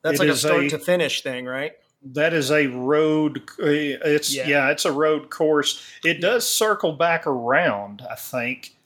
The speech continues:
Speaker 2: but
Speaker 1: Yeah, I can't
Speaker 2: um,
Speaker 1: remember.
Speaker 2: but, but they're not running laps on it. You do
Speaker 1: Right.
Speaker 2: one, one run.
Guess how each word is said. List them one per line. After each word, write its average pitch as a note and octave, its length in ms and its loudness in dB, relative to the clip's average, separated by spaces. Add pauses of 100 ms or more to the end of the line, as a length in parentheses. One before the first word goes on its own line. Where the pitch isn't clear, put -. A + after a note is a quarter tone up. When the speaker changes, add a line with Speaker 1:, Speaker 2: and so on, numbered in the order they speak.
(320)
Speaker 2:
but C3+ 640 0
Speaker 1:
Yeah, C#3+ 160 -4
I C#3+ 80 -6
can't C#3+ 180 -4
Speaker 2:
um, C3+ 200 4
Speaker 1:
remember. C3 420 -4 (100)
Speaker 2:
but, D#3 260 0
but - 320 -2 (200)
they're D3+ 160 2
not D#3 240 2
running C3+ 380 0
laps C#3 400 0
on A2 160 -2
it. - 80 -12 (100)
You C3 160 -14
do C3+ 400 2
Speaker 1:
Right. B2 500 -2 (640)
Speaker 2:
one, C#3 640 2 (180)
one C3+ 360 0
run. B2 320 0